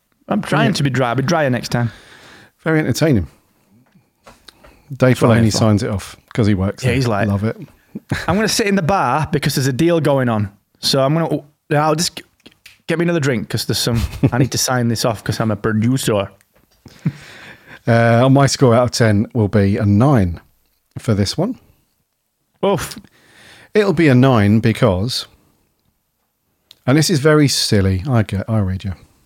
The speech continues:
Speaker 2: I know you're gonna, hu-, you're gonna cuss me for this, but it's a nine. It's almost a ten because there was no big surprise, which we've become accustomed to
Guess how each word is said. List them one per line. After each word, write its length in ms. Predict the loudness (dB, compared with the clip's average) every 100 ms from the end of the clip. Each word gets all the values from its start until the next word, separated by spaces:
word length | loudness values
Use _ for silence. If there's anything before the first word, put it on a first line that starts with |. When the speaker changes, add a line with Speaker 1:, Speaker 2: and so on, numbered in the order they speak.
| _ _ _ _ _ -4
Speaker 2:
I 60 | 0
know 80 | 2
you're 160 | 2
gonna, 180 | 2 -2
hu-, 220 | -4 -8 -6
you're 160 | -6
gonna 160 | -6 -8
cuss 260 | -8 -10
me 80 | -12
for 120 | -12
this, 200 | -16 -18 _ _ _ -20 -20 -20 -2
but 260 | -2 -2 _ -8
it's 160 | 0
a 60 | 4
nine. 480 | 4 4 4 2 0 _ -2
It's 120 | 0
almost 380 | 4 4 4 0
a 60 | -2
ten 420 | 0 2 0 -2 -10 _
because 340 | -2 2 2 2
there 120 | 2
was 160 | 4
no 180 | 4 2
big 240 | 2 -2 -2
surprise, 640 | -6 -4 -4 -4 -8 -12 -20 _ _ _ _ _ -20 -20 -20 _
which 200 | -8 -4
we've 160 | -4 -4
become 300 | -2 0 2
accustomed 500 | 0 -2 -2 -2 -2
to 260 | -4 -6